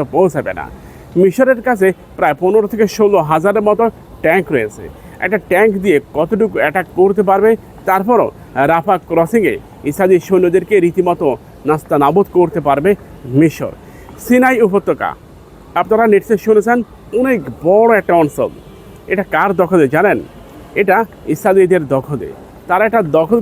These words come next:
করে নিয়েছে অনেক আগেই। মিশর তেমন কোনো বাধা প্রদান করেনি। আব্দুল ফাত্তাহ মোহাম্মদ সিসি অনেকবারই এটা তাদের হিসাবে আখ্যা দিলেও ইসাদিরা এবং আমেরিকা, পশ্চিমা দুনিয়া এটা ইসাদিদের অংশই ধরে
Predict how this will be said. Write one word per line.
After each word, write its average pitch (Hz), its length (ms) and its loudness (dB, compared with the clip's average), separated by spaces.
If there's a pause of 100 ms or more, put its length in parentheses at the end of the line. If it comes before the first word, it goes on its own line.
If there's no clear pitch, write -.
করে 208 140 4
নিয়েছে 170 360 2 (300)
অনেক 190 240 2 (240)
আগেই। 165 300 0 (400)
মিশর 190 340 2 (120)
তেমন 214 240 2
কোনো 226 180 0 (140)
বাধা 147 260 2
প্রদান 170 320 0
করেনি। 147 400 0 (340)
আব্দুল 180 360 2
ফাত্তাহ 190 360 0
মোহাম্মদ 196 380 0
সিসি 170 360 -2 (380)
অনেকবারই 190 560 2
এটা 180 120 -2 (240)
তাদের 185 300 0
হিসাবে 180 260 0 (340)
আখ্যা 185 260 -4
দিলেও 185 340 0 (460)
ইসাদিরা 214 440 2 (100)
এবং 175 120 -2 (160)
আমেরিকা, 185 280 2 (120)
পশ্চিমা 170 360 -2
দুনিয়া 175 360 2 (340)
এটা - 120 -2 (120)
ইসাদিদের 196 500 2
অংশই 160 340 2 (100)
ধরে 175 160 0